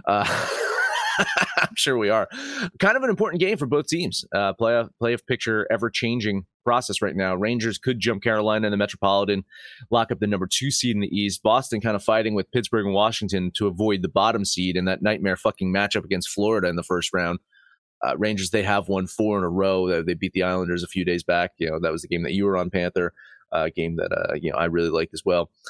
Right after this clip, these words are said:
Um, Bruins coming off of that shutout loss to the Penguins. Trust me,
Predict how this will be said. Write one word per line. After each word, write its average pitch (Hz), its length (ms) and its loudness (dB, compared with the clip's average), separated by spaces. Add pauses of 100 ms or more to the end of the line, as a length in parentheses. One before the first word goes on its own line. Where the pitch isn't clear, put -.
(260)
Um, 87 380 0 (640)
Bruins 120 360 2
coming 104 240 2
off 101 160 2
of 92 100 0
that 90 240 2
shutout - 360 2
loss 95 260 0
to 92 80 -2
the 85 100 0
Penguins. 107 460 2
Trust - 360 -2
me, 80 280 -4